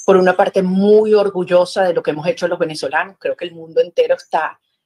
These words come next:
impresionado, impactado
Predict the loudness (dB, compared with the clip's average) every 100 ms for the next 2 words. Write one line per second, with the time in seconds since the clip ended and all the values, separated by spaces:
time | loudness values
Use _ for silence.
0 | _ _ _ _ -2 0 -2 -4 -2 -2
1 | -4 -10 -8 -6 -4 -2 -2 -2 -4 -10
2 | -8 -8 -8 -8 -4 -4 -6 -12